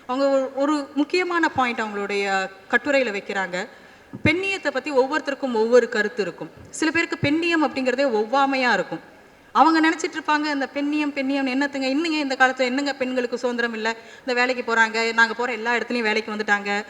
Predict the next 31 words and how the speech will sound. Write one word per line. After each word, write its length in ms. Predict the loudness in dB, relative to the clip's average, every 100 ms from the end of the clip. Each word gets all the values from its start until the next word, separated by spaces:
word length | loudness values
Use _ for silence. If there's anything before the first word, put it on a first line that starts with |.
| -14 -16 -2 4
நாங்க 240 | 4 4
போடுற 220 | 2 2
உடைய 360 | 4 6 6 6
போடுறாங்க, 640 | 4 0 4 4 4 0 -2 -8 -6
என்னதான் 560 | 2 2 2 2 2 2
உங்களுக்கு 300 | 2 2 0
பிரச்சனை? 460 | 0 -2 -2 -4 -2
ஏன் 200 | 0 -2
இப்படி 240 | -4 0
பெண்ணியம், 320 | 2 2 2
பெண்ணியம்னு, 420 | 0 0 0 0 2
பெண் 220 | 2 2
சுதந்திரம்னு 420 | 2 0 0 -2 0
கேக்குறீங்க?" 400 | 0 0 -4 -4 -4
அப்படிங்கிற 320 | -2 -2 -2
கேள்விகள் 480 | 0 0 0 -4 -4
இப்ப 200 | -4 -4
நம்ம 180 | -2
நிறைய 460 | 0 0 2 2 2
எதிர்கொள்றோம். 520 | 2 4 2 2 -4 -10 -20 -20 -20 -20 -20 -20 -20 0
நான் 160 | 6 6
அவங்க 380 | 6 4 2 2
சொல்ற 340 | 0 0 2
ஒரு 160 | 4 4
பாயிண்ட் 420 | 4 2 2 -2
நான் 280 | 0 2 2
வந்து 320 | 0 0 0
நூற்றுக்கு 760 | 0 -2 -4 -8 -8 -6 0 2
நூறு 480 | 4 4 4 0 -10 -4
ஒப்புக்கொள்கிற 640 | -4 -2 0 0 0 0 -2
ஒன்று. 280 | -6 -12